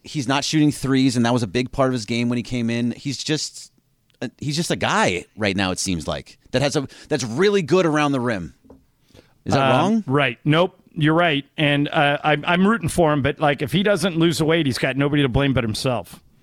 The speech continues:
Speaker 2: Because, I mean, I know that if my whole career was, and, and, and like Laura says, it may be more mental and it may be more serious, but if my whole career and my whole livelihood was in jeopardy if I didn't meet a weight clause, everything about what I did would be to lose weight, and he's not there yet.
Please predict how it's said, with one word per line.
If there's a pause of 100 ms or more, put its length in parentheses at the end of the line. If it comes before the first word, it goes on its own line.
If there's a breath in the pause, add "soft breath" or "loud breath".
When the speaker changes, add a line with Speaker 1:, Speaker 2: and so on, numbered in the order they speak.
(400 soft breath)
Speaker 2:
Because,
I
mean,
I
know
that
if
my
whole
career
was,
and,
and,
and
like
Laura
says,
it
may
be
more
mental
and
it
may
be
more
serious,
but (440 loud breath)
if
my
whole
career
and
my
whole
livelihood
was
in
jeopardy
if
I
didn't
meet
a
weight
clause, (120)
everything
about
what
I
did
would
be
to
lose
weight, (180)
and
he's
not
there
yet.